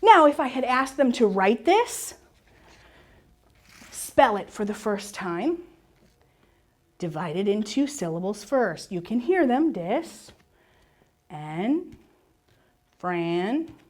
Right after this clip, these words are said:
chise. Good. What was the first syllable?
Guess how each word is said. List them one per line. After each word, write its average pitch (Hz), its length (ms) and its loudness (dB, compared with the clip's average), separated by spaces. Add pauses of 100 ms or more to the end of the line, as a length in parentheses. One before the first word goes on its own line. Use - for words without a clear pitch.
(840)
chise. 170 760 -6 (140)
Good. 349 440 6
What 247 180 -2
was 220 120 -6
the 233 100 -8
first 240 320 -6
syllable? 185 500 -4